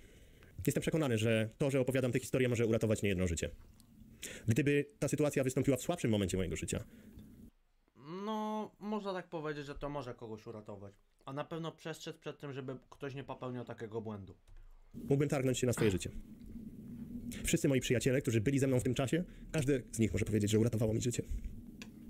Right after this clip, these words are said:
Speaker 2: Nie rycz.
Speaker 1: To było najgorsze, co w życiu przeszedłem. Niech ta historia będzie lekcją.
Speaker 2: O.
Speaker 1: Na
Speaker 2: No i super. Nie poryczał się. Kolejny plus dla niego.
Speaker 1: temat internetowego linczu, na temat publikowania prywatnych wiadomości, na temat granic międzyludzkich, na temat tego, że jeśli jest ci przykro, jeśli czujesz krzywdę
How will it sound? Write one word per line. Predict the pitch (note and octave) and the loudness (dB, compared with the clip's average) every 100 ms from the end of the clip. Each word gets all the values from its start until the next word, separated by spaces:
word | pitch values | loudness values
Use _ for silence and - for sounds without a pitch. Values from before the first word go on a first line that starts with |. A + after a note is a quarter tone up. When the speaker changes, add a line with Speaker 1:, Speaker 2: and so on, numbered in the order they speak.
| - - - - - - | -16 -16 -16 -16 -16 -12
Speaker 2:
Nie | A#2+ B2 | -6 -4
rycz. | B2 D3+ - - - | -2 -2 -4 -12 0
Speaker 1:
To | C3 | 4
było | C3 | 6
najgorsze, | B2 C#3 C#3 | 6 4 2
co | G2 | 2
w | |
życiu | G#2+ A2+ | 2 4
przeszedłem. | - G#2 F2 - - - - | 2 2 2 -2 -8 -2 0
Niech | E3 | 0
ta | B3+ | 0
historia | - D3+ | 2 4
będzie | C3 B2+ | 4 4
lekcją. | A#2 - F2 F2+ - - | 2 2 -4 -6 -14 -12
Speaker 2:
O. | G#2+ A#2+ | -2 0
Speaker 1:
Na | - _ _ G#2+ | 0 _ _ -12
Speaker 2:
No | G#2+ F#3+ | -4 -4
i | D#4+ | -2
super. | A#3 - G2+ _ _ - | -4 -6 -12 _ _ -14
Nie | G#2+ D3+ | -8 -6
poryczał | G3+ D#3 D3+ D3+ | -4 -4 -2 -4
się. | D3 D#3 D#3 _ - | -4 -6 -6 _ -6
Kolejny | A#2+ A#2 B2 A#2 | -4 -2 -4 -8
plus | G#2+ G2 | -10 -8
dla | G#2 | -8
niego. | F#2+ F2 | -10 0
Speaker 1:
temat | B2+ B2 | 2 6
internetowego | C3 C3+ C#3 B2+ B2+ | 6 6 4 4 2
linczu, | A#2 G2 D#2 - - - _ - A2+ | 2 0 -6 -10 -20 -20 _ -2 0
na | A#2 | 4
temat | B2+ | 2
publikowania | - C3+ C#3 D3 C3+ | 2 2 4 2 2
prywatnych | C#3+ C3 C3+ A#2+ | 2 0 2 2
wiadomości, | A#2 G#2 G2 | 4 4 4
na | |
temat | G#2+ G#2+ | 2 4
granic | B2+ C#3 A#2 | 2 2 2
międzyludzkich, | G#2 F#2+ F#2 - F2+ - | 2 2 2 0 -6 0
na | C3+ | 0
temat | D3+ - | 0 0
tego, | E3+ F2+ - | 0 0 2
że | B2 | 2
jeśli | B2+ C3 B2+ | 4 2 2
jest | D#3+ - | 0 0
ci | - D3+ | -2 -2
przykro, | - - F2 - | 0 -2 -2 0
jeśli | A2+ B2 - | 2 4 4
czujesz | E3+ F3+ | 4 2
krzywdę | - F#3 G#2+ C#2+ | 4 2 2 -4